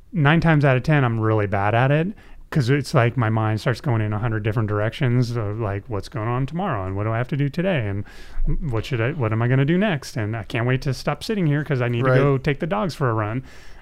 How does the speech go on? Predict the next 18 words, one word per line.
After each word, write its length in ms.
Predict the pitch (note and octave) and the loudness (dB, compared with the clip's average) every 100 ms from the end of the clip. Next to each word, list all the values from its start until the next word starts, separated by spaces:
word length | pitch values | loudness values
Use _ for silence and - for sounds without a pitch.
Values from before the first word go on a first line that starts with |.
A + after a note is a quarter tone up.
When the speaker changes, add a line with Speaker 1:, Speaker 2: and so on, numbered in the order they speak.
| - | -2
Speaker 1:
Uh, 260 | D3 C3+ C4+ | 0 0 -2
a-, 180 | E3+ C#3+ | -8 -4
and, 360 | E3+ B2+ C#3+ D3 | -2 -2 -2 -2
you 60 | |
know, 160 | C#3 C#3+ | -2 -2
all 240 | F#3+ A3 | -2 0
of 80 | G3 | 2
this 320 | D#3 C#3+ - - - - - - - - | 2 0 -4 -10 -14 -20 -20 -20 -18 -2
noise. 800 | C3+ C#3 D#3 A2 G#2 C3 - - - - - - - - - - - - | 4 6 6 6 4 2 -2 -12 -16 -16 -18 -18 -20 -18 -18 -18 -18 -10
Um, 440 | A#2+ A#2 E3+ F3+ E3+ - - - - - | -6 -6 -6 -6 -8 -14 -20 -20 -20 -16
so 680 | - D3 B2+ A#2+ B2+ A3+ G#4 - - | 0 4 6 4 2 -4 -12 -18 -14
learning 640 | F#3 B2+ B2+ C#3+ D#3 E3+ C#3+ | -4 0 2 2 2 2 2
to 80 | A2+ | 0
be 100 | A2+ | -2
quiet 760 | - - C3+ C3 G#2 D#3 - - - - - | -4 0 2 2 -2 -6 -10 -18 -20 -18 -6
and 180 | B2 G2+ | -4 -4
still, 800 | - - C#3 C3 A2+ D3+ F3 - - - - - - | -8 -4 2 2 2 -2 -6 -8 -20 -20 -20 -20 -6
uh, 380 | C3+ A#2 C#3+ | -2 0 -2